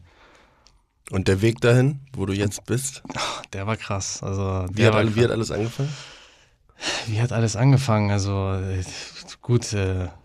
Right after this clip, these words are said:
Speaker 2: ich hab damals, äh, ich ha-, ich war ja depressiv, ich habe krasse Depressionen gehabt.
Speaker 1: Wie alt warst du da?
Speaker 2: Da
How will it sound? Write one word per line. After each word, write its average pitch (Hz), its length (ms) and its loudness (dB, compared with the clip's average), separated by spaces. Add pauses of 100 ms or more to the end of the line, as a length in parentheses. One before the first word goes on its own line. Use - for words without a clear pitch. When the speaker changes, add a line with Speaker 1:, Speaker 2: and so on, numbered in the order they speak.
(180)
Speaker 2:
ich - 160 -10
hab 107 120 -2
damals, 113 560 4
äh, 101 200 -2
ich 95 120 -4
ha-, 113 120 -2
ich - 220 -20
war 107 80 0
ja 101 80 0
depressiv, 117 720 -4
ich 104 60 -6
habe 98 180 -6
krasse 117 320 -4
Depressionen 113 560 2
gehabt. 135 340 2 (220)
Speaker 1:
Wie 95 60 -2
alt 90 100 -2
warst 92 240 -6
du - 40 -8
da? 147 120 -6 (920)
Speaker 2:
Da - 80 -14